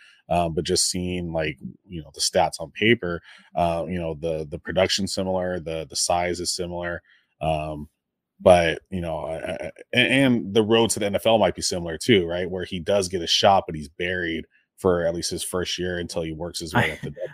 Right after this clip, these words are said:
Speaker 2: I
Speaker 1: chart.
Speaker 2: kinda hope he, he's not in the same position as Gaskin, 'cause
Speaker 1: Yeah.
Speaker 2: Gaskin was on a good team, was on Washington. They played in the
Speaker 1: Right.
Speaker 2: playoff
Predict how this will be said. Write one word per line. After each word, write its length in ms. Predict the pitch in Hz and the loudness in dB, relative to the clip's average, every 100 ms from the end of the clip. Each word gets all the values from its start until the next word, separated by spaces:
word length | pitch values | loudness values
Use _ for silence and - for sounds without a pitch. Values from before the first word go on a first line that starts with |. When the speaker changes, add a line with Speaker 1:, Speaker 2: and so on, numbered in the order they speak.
| - | 4
Speaker 2:
I 80 | - | 4
Speaker 1:
chart. 100 | 127 | 6
Speaker 2:
kinda 220 | 143 139 | 6 6
hope 300 | - 139 143 | 4 2 4
he, 240 | 127 131 120 | 4 4 2
he's 340 | - 120 117 | -2 -2 0
not 240 | 113 113 | 0 0
in 60 | 117 | 0
the 80 | 113 | -2
same 240 | - 120 | 0 0
position 400 | 110 113 110 - | 0 -4 -4 -4
as 180 | 107 - | -6 -6
Gaskin, 560 | 113 110 107 - 107 104 _ _ - _ | -4 -2 -2 -4 -8 -8 _ _ -20 _
'cause 160 | - 117 | 6 10
Speaker 1:
Yeah. 100 | 92 | 10
Speaker 2:
Gaskin 480 | - - - 151 - _ _ - | 8 6 4 2 0 _ _ 6
was 200 | 147 131 | 6 8
on 160 | 143 | 8
a 80 | 143 | 8
good 240 | 120 131 | 6 4
team, 320 | - 147 139 117 | 6 4 4 2
was 160 | 113 | 2
on 220 | 123 139 | 2 4
Washington. 640 | 123 127 147 127 113 110 110 | 4 2 2 -2 0 2 4
They 140 | 117 | 2
played 380 | 120 - 127 127 | 2 4 6 6
in 100 | 120 | 4
the 80 | 104 | 6
Speaker 1:
Right. 120 | - | 8
Speaker 2:
playoff 380 | 131 117 110 | 8 6 2